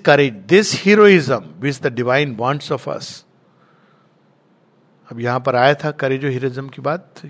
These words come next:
किस में है courage और heroism? Why not use it to fight against one's own difficulties?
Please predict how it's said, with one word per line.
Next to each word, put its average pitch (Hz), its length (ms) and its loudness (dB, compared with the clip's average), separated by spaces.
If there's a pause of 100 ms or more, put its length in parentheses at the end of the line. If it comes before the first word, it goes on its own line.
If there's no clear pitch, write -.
(120)
किस - 240 -12
में 214 100 -2
है 165 200 -6
courage 139 300 -2
और 123 80 -4
heroism? 120 440 -10 (680)
Why 277 240 4
not 220 360 2
use 220 160 2
it 208 120 -10
to 208 80 2 (100)
fight 170 260 4
against 156 420 -4
one's 135 320 -6
own 127 220 -12
difficulties? - 800 -20